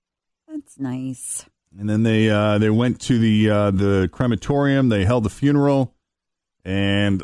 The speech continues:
Speaker 2: Leonard was cremated with the burger.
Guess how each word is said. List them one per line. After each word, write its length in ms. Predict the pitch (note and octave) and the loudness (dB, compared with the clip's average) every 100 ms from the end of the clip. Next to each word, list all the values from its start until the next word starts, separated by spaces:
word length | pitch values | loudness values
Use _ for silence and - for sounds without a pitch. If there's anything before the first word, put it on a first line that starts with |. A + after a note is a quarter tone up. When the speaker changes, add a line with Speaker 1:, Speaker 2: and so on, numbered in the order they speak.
| G#2+ | 0
Speaker 2:
Leonard 340 | A#2+ A#2+ G#2+ | 0 2 0
was 260 | G#2+ G#2 - | 0 0 -2
cremated 560 | - C3+ B2+ B2 G#2 | -2 0 2 2 0
with 320 | F2+ C3 A#2+ | 0 0 0
the 80 | A2 | 0
burger. 480 | G#2 A#2+ A2+ F2+ - | 0 2 0 -2 -8